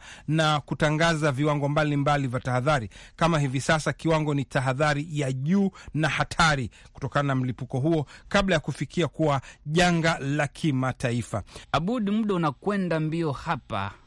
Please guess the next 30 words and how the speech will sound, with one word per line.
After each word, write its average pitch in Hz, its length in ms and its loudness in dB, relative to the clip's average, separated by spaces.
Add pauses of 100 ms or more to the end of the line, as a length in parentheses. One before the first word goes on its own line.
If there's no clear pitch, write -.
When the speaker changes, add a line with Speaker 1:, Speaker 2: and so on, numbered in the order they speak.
Speaker 2:
sana, 139 540 -2
kipindi 147 580 -6
kinayoyoma 131 680 -2
kweli. 98 460 -6
Kutoka 123 380 -4
idhaa 131 260 0
ya 131 120 0
Kiswahili 135 560 -4
ya 123 60 0
Sauti 127 320 -4
Amerika, 135 500 -2 (340)
kipindi 160 760 -2
Maswali 165 600 0
na 160 120 0
Majibu, 160 520 0
na 117 120 0
hapa 127 260 -2
kuna 113 240 -4
swali 135 360 -2
la 117 120 -2
Pius 143 420 -6
Dankara 131 560 -2 (380)
wa 107 220 -2
Dodoma. 117 640 -2
Anataka 117 440 -2
kufahamu 127 520 -2
vigezo 131 640 -2 (340)
vya 117 320 0
uchaguzi 131 600 -2
huru 165 640 0